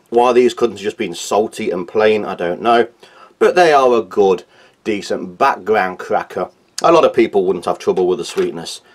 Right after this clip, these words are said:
but I don't particularly like sweet crackers as a savoury. So I'm gonna leave lunch there. For me, a little bit disappointing, unfortunately, because of the amount of sweetness. And I'm gonna come back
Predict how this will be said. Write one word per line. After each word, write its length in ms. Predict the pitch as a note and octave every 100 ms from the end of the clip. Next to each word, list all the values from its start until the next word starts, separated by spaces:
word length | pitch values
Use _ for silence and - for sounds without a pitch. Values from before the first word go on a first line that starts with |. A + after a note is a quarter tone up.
| _ -
but 140 | B2
I 80 | B2+
don't 220 | A#2+ A2+
particularly 440 | - G2+ - F2
like 120 | F2 -
sweet 400 | - G#2+ G2+ -
crackers 480 | F2 - E2+ D2+ - _ _ _ _ _ _ _ _
as 180 | - F2
a 80 | F#2+
savoury. 600 | - - F3 F#3 B2+ E2 _ _ _ _ _ _ _ - - - - -
So 380 | - D#3+ C3+ -
I'm 140 | A2+
gonna 220 | A#2+ A#2
leave 420 | B2 D3 D#3+ D3+
lunch 340 | C#3+ C#3 C#3 -
there. 360 | A2+ G#2 G2+ - _ _ _ _ _ _ _ _
For 160 | C3+
me, 380 | C#3 D#3 D3+ D#3
a 100 | A#2
little 240 | C#3+ D3+
bit 200 | B2+ A2+
disappointing, 840 | - A2+ - - B2 B2 - B2+ B2
unfortunately, 720 | A2 A2 B2 A#2 A#2 A#2 B2
because 320 | A2+ - A#2+
of 140 | G2+ F#2
the 120 | G2+
amount 460 | F#2+ G#2+ A#2+ A#2+ -
of 120 | -
sweetness. 800 | - - C#3+ C3+ C#3+ B2+ - - _ _ _ _ _ -
And 220 | F#3+ F#3+
I'm 100 | F#3+
gonna 280 | F#3 F3+ F3
come 280 | G3 F#3 F3+
back 420 | G#2 D#2 -